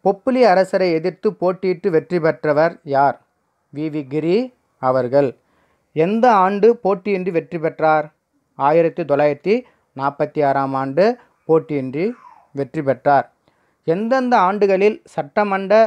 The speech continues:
மற்றும் நாடாளுமன்ற தேர்தலில் போட்டியிட்டு இரண்டிலும் வெற்றி பெற்றார்?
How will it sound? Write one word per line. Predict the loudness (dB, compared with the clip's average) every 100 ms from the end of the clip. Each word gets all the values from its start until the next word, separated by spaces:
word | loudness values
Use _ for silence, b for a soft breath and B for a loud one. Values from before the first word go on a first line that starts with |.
| 0
மற்றும் | -10 -8 -6 -4
நாடாளுமன்ற | 0 2 2 2 0 -4 -2
தேர்தலில் | -2 -2 0 -2 -4 -6 _ _ -2
போட்டியிட்டு | -2 0 -2 -4 -2 -2 -2 b b -8
இரண்டிலும் | 0 2 4 2
வெற்றி | 0 -2 -4
பெற்றார்? | -4 -2 0 0